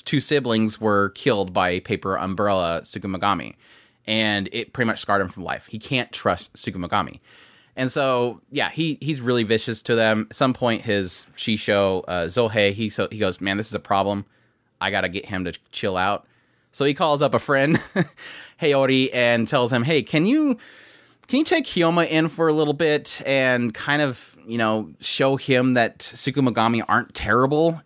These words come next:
And she's like, "Yeah, sure, that's, that's great, but I have a, a counter reasoning, which I'll get into in a minute." Uh, he's, he agrees to it, and so Hyoma has to go live with them,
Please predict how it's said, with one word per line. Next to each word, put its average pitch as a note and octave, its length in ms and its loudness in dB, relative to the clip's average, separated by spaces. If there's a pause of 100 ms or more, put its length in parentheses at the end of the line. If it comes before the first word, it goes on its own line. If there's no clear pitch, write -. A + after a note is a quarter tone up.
(160)
And A2 340 0
she's C#3+ 100 -6
like, D#3 120 -4
"Yeah, D4 240 2
sure, - 180 0
that's, G#3 200 -4
that's F#3+ 180 -2
great, - 440 -2
but C#3 120 -2
I D3 40 0
have D#3 180 0
a, C3 200 2 (240)
a A2+ 60 -6
counter C#3+ 500 0
reasoning, G#2 380 0
which G2+ 100 -6
I'll G2 80 0
get F#2+ 80 -2
into F#2+ 160 -4
in F2+ 80 0
a - 20 -2
minute." F2 200 -2 (480)
Uh, F#2+ 220 0
he's, G#2 220 -4
he A#2+ 120 -2
agrees G#2 300 0
to G2+ 100 2
it, G2 160 0 (180)
and A2+ 80 -2
so A2 180 2
Hyoma A#2+ 300 2
has A#2 200 -2
to G#2+ 60 -4
go G2 140 0
live F2+ 220 -2
with F#2 120 -8
them, F2 280 -2